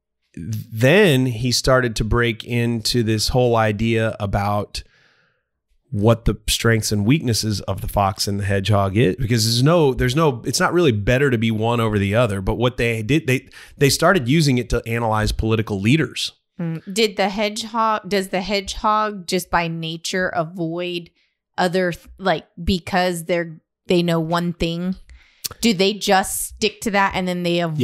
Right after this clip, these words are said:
Speaker 2: avoid all other things?
Speaker 1: Well, actually, avoid isn't really in the hedgehog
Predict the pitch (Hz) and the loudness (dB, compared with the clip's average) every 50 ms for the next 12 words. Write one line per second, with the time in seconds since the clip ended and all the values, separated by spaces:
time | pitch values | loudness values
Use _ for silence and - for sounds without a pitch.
0 | - 175 175 175 175 175 180 175 170 170 170 170 170 170 170 180 180 175 - - | 4 4 4 4 2 2 0 0 0 0 0 0 -2 -2 -2 -2 -4 -4 0 4
1 | 135 135 135 139 143 147 - - - - 147 - - - 135 131 135 - - 143 | 4 6 6 6 6 4 2 -2 -8 -12 -14 -16 -6 0 0 0 2 2 2 2
2 | 135 131 123 127 117 104 107 120 143 170 185 170 147 131 127 120 110 - 123 117 | 2 2 2 2 0 0 2 4 4 6 6 6 6 4 4 2 0 -2 -4 -6
3 | 113 113 117 120 117 113 117 117 113 110 107 107 104 107 113 113 113 110 110 110 | -4 -4 -2 0 0 0 0 0 0 -2 -2 -4 -2 0 0 0 0 2 2 2
4 | 107 110 107 107 107 104 98 - | 4 4 2 2 0 -2 -6 -10